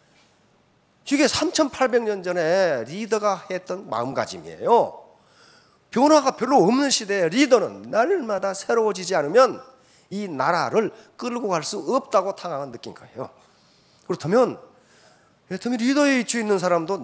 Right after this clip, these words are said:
날마다 새로워지지 않으면 끌고 가기 힘들어요. 이것은 창조적 소수가 하는 일입니다. 여기 계신 분들은 전부 자신은 창조적 소수라고 생각하십시오. 적응적 다수가 아니에요.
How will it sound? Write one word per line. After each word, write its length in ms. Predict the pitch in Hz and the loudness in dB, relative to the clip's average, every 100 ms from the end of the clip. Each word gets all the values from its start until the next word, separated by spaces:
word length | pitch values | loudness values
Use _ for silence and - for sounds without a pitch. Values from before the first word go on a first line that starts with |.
| 104 | -10
날마다 580 | 127 214 262 254 240 220 | -2 -2 -2 -6 -6 -6
새로워지지 580 | 220 - 240 214 196 190 | -6 0 0 0 -6 -10
않으면 460 | 165 165 240 180 - _ _ _ _ _ | -10 0 0 0 -8 _ _ _ _ _
끌고 180 | 185 | -10
가기 160 | 165 175 | -8 -10
힘들어요. 380 | 220 202 160 - _ _ _ - | -10 -10 -10 -10 _ _ _ -8
이것은 440 | 160 175 160 175 214 - _ | -2 0 0 -2 -8 -20 _
창조적 680 | - - 160 185 185 185 180 | -12 -10 -10 -8 -8 -10 -10
소수가 340 | 175 160 160 | -10 -10 -8
하는 260 | 156 151 139 | -10 -8 -12
일입니다. 300 | 110 - - - - - - - _ _ _ - | -12 -16 -20 -20 -20 -20 -20 -20 _ _ _ -2
여기 160 | 180 196 | -2 0
계신 220 | 202 190 | -2 -2
분들은 240 | 185 196 | -2 -2
전부 420 | 180 175 196 196 - | -2 -2 -2 -4 -10
자신은 420 | - 147 170 170 | -6 -4 -2 -4
창조적 580 | - 180 220 220 214 208 | -4 -6 -6 -4 -4 -6
소수라고 540 | - 196 185 156 165 | -4 -4 -4 -8 -6
생각하십시오. 640 | 160 160 135 98 98 107 - - - | -10 -10 -10 -10 -10 -12 -12 -20 -10
적응적 460 | - 143 175 185 208 | -4 -2 0 0 -2
다수가 460 | - - 185 202 | -4 -6 -2 -2
아니에요. 420 | 139 202 262 123 | -2 0 0 0